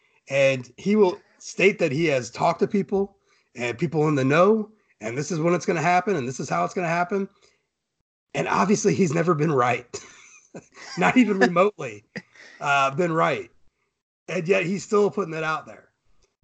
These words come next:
Speaker 1: So it was, Jude, Jude, I'm, I'm
Speaker 2: Ye-
Speaker 1: gonna hand this off to you. E-, e-,
Speaker 2: Sure.
Speaker 1: ex-,
Speaker 2: Yeah.
Speaker 1: explain this.
Speaker 2: Yeah. So three years ago, uh, today, um, Tim Brando was on a, a podcast called The Audible with Stuart Mandel and,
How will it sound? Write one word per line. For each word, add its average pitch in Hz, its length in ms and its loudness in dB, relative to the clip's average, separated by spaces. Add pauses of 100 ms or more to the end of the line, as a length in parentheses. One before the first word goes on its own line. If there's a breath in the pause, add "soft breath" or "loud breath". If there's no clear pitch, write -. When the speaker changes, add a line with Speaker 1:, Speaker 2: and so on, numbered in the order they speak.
(120)
Speaker 1:
So 180 380 0
it 180 80 0
was, 190 380 2 (100)
Jude, 180 320 -4 (380)
Jude, 190 160 0
I'm, 196 120 -2
I'm 180 140 -4
Speaker 2:
Ye- - 60 0
Speaker 1:
gonna 165 200 -4
hand 180 140 -6
this 170 120 -8
off 170 180 -2
to 170 80 -10
you. 147 320 -6 (100)
E-, - 160 -10 (100)
e-, - 40 -8
Speaker 2:
Sure. - 280 -2 (260)
Speaker 1:
ex-, - 220 -16
Speaker 2:
Yeah. 208 120 4
Speaker 1:
explain 175 440 -4
this. 95 360 -12 (220)
Speaker 2:
Yeah. 147 280 0 (200)
So 151 380 -2 (160)
three 175 320 -12
years 113 300 -12
ago, 95 500 -12 (100)
uh, 104 220 -10
today, 92 580 -14 (340)
um, 98 680 -10
Tim 156 220 -4
Brando 120 400 -6
was 110 200 -8
on 107 200 -8
a, 101 320 -12 (180)
a 95 200 -6
podcast 110 560 -4
called 104 200 -6
The 98 80 -10
Audible 95 480 -8
with 101 120 -12
Stuart 107 280 -10
Mandel 101 480 -6
and, 98 160 -14